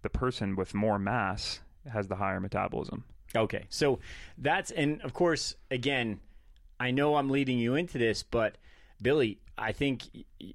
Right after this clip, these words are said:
Speaker 2: you, you may not be surprised, but a lot of people that I talk to, I would say most people I talk to,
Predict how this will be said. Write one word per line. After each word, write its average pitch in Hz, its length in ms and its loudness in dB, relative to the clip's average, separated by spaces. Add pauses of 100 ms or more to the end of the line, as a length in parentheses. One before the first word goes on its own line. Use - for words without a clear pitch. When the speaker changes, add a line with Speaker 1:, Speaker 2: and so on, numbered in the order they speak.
Speaker 2:
you, 180 420 0
you 180 280 2
may 233 260 2
not 160 300 2
be 139 100 2
surprised, 123 720 0
but 110 220 0 (600)
a 120 80 2
lot 156 300 2
of 160 160 -6
people 131 400 0
that 113 240 2 (100)
I 107 180 0
talk 143 420 -2
to, 95 440 0 (540)
I 131 100 0
would 185 160 -2
say 139 220 0
most 104 760 -2
people 110 300 -2
I 107 100 0
talk 104 340 -4
to, 95 220 -4